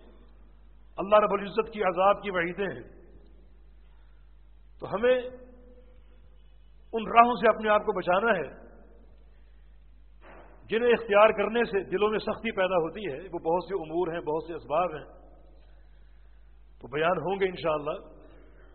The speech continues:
اور پھر ان امور کا علاج کیا ہے،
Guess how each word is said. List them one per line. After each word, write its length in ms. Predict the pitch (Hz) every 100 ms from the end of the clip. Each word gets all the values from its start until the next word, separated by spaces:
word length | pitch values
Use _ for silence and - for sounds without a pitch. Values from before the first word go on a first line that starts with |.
| - - - - 156
اور 60 | 147 190
پھر 140 | 240 240 - - - - - - - - - - - -
ان 100 | 226
امور 380 | 208 196 220 240
کا 140 | 226
علاج 360 | 196 185 226 226
کیا 120 | 220
ہے، 420 | 220 156 135 -